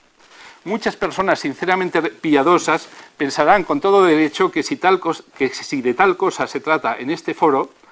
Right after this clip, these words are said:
mucho mejor el recogimiento del templo o la soledad del campo para entregarse a la práctica religiosa.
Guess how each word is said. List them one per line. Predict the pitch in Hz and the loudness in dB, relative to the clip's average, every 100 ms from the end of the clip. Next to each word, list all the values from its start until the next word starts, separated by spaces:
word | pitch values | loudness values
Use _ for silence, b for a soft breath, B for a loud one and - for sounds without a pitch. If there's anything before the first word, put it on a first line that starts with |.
| B B B | B B B
mucho | 170 202 202 | -10 -4 0
mejor | 180 - 175 | 0 2 4
el | 151 | 4
recogimiento | 135 135 135 - 143 175 180 151 | 2 -2 -4 -4 -4 -2 -2 0
del | 131 120 | 0 2
templo | 180 147 131 139 143 B B | 0 0 -2 -4 -6 B B
o | 135 | -6
la | 135 | -4
soledad | 147 127 160 170 | -2 0 2 2
del | 156 | 0
campo | - 156 135 156 | 2 2 4 -2
para | 151 135 | 0 -2
entregarse | 123 113 123 135 139 - 151 | -2 -6 -4 -2 -2 -4 -8
a | 139 | -6
la | 123 117 | -8 -6
práctica | 127 - 131 131 | -10 -10 -10 -8
religiosa. | 117 117 110 123 - - | -6 -8 -8 -10 -10 -16